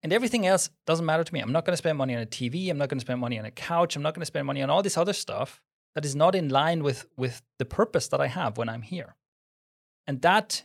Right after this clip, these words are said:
is the kind of, um, the kind of frugal or the kind of minimalism that I,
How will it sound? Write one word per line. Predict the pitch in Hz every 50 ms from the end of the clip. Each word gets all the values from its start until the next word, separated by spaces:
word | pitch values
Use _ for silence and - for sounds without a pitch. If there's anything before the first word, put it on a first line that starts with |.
| _
is | - 156 160 151 139
the | 156
kind | 143 - - 156 151 156 151 143
of, | 143 143 135 135 123 120 - - - _ _ _ _ -
um, | 123 123 123 120 117 117 117 - - _ _ _ _ _ _ _ _ _ _ _ _ -
the | - 127
kind | - - 151 160 147
of | 135
frugal | - - - 165 170 160 139 117
or | 117 123 120
the | 117 123
kind | - - 135 131
of | 123
minimalism | 123 127 131 131 131 123 117 110 120 113 107 113 113 _ _ _ _ _ _ _ -
that | 123 120 123
I, | 120 117 113 113 120